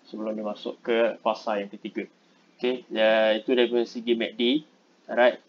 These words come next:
kita buka R S I stokastik pula. Okey, stokastik.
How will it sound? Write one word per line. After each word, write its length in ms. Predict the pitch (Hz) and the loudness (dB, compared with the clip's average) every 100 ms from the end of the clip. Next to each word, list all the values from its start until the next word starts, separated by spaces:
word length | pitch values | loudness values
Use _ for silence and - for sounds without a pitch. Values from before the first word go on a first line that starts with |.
| _ | _
kita 160 | 113 123 | -12 -10
buka 320 | 117 127 110 | -2 2 2
R 80 | 113 | 0
S 160 | 117 | -2
I 80 | 117 | -2
stokastik 640 | 117 117 - 113 - 139 131 | -2 -8 -10 -10 -4 -4 -2
pula. 320 | 120 120 - _ _ _ _ _ _ _ _ _ _ _ _ _ | 0 0 -2 _ _ _ _ _ _ _ _ _ _ _ _ _
Okey, 160 | - 110 | -14 -14
stokastik. 800 | - 113 110 117 - 139 135 - | -12 -12 -6 -6 -4 -2 -2 -2